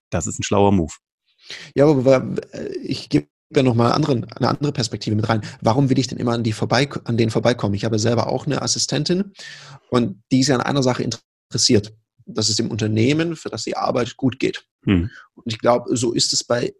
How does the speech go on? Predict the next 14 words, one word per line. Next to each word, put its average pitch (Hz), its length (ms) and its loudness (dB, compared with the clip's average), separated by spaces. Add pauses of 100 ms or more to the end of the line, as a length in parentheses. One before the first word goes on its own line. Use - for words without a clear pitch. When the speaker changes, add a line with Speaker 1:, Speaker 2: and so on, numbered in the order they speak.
Speaker 2:
jedem 127 440 2
Assistenten, 117 560 -2
bei 113 80 -2
jeder 113 180 -2
Assistentin, 113 560 -4
bei 110 80 -4
jedem, 120 500 0 (320)
der 117 140 2
so 110 120 2
ein 107 100 2
Vorzimmer 107 540 -2
hütet. 95 400 -6 (220)
Speaker 1:
Mhm. 117 280 2 (340)
Speaker 2:
Und 113 120 -2